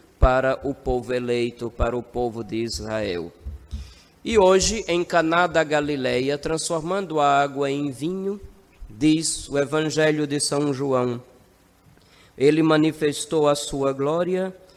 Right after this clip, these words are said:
e seus discípulos creram nele.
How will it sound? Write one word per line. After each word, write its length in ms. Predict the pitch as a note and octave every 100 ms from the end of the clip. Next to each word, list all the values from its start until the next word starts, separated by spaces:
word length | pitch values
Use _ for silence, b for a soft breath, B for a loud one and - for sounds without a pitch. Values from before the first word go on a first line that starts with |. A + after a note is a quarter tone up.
| b -
e 120 | D#3+
seus 320 | - F3+ D#3+
discípulos 960 | E3+ E3 - D#3 D3+ D#3 D3+ D3+ -
creram 680 | - - C3+ C#3 C3+ C3+ C3 C3+ -
nele. 640 | - G#2+ A#2 A#2+ G2+ F2